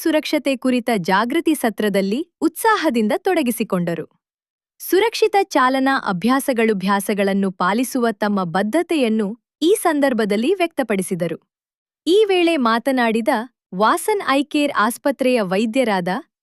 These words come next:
ಡಾಕ್ಟರ್ ಹರ್ಷರ್ ಹರ್ಷವರ್ಧನ್ ಅವರು ಕಣ್ಣು ಆರೋಗ್ಯವು ರಸ್ತೆ ಸುರಕ್ಷತೆಯಲ್ಲಿ ವಹಿಸುವ ಮಹತ್ವದ ಪಾತ್ರದ ಬಗ್ಗೆ ಮಾಹಿತಿ ನೀಡಿದರು. ವಿಶೇಷವಾಗಿ ಬಿ ಎಂ ಟಿ ಸಿ ಹಾಗೂ ವಾಣಿಜ್ಯ ವಾಹನ ಚಾಲಕರಿಗೆ ನಿಯಮಿತ ಕಣ್ಣು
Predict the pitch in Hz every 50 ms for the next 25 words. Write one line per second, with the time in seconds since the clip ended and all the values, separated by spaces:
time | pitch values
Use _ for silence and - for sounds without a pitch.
0 | _ 208 202 247 262 - - 294 277 226 202 220 262 - - - 370 320 233 240
1 | 233 254 - - 370 339 277 254 226 208 233 226 - - 185 180 214 294 339 262
2 | 220 254 - _ _ _ _ _ _ - 320 370 415 440 453 427 - 262 262 254
3 | 262 262 254 220 226 226 220 240 285 311 - _ - 202 226 254 - - 427 403
4 | - - 330 294 294 285 - 294 269 - 277 262 247 247 240 233 196 196 196 185
5 | 226 220 - 247 233 214 185 175 185 190 190 294 381 - - 359 330 311 277 -
6 | - 226 208 202 202 - 226 202 202 185 175 196 175 165 269 392 392 320 269 262
7 | 254 240 262 240 339 359 359 269 226 190 190 160 175 165 165 - - _ _ _
8 | _ _ _ _ _ _ _ _ _ _ 226 269 294 - 440 466 480 - 427 359
9 | 294 277 254 240 233 294 226 214 277 - _ _ _ _ 202 196 285 339 403 415
10 | - 339 330 302 - 311 311 285 - 320 320 311 277 - 254 247 240 226 262 233
11 | 185 170 180 196 226 285 349 330 277 - 330 285 214 214 214 226 214 240 233 233
12 | 220 - - 202 196 196 202 190 - 202 190 220 - 294 233 247 - - _ _
13 | _ - 240 277 330 392 427 415 427 403 - 403 370 - - 277 285 294 330